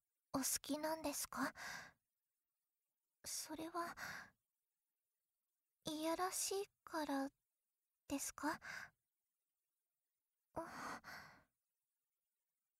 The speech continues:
ご主人様が私を見る目つき、少し変わっ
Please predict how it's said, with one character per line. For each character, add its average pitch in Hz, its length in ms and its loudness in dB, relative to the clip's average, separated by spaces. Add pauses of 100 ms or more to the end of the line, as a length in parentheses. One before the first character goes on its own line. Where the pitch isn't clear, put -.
(460)
ご 294 180 2
主 359 200 6
人 349 240 4
様 277 320 4
が 240 220 4
私 277 460 2
を 320 160 2
見 349 160 -2
る 285 180 4
目 277 220 -2
つ - 260 -10
き、 262 340 -4 (1200)
少 - 340 2
し 370 320 6 (300)
変 277 220 4
わ 302 80 6
っ - 40 2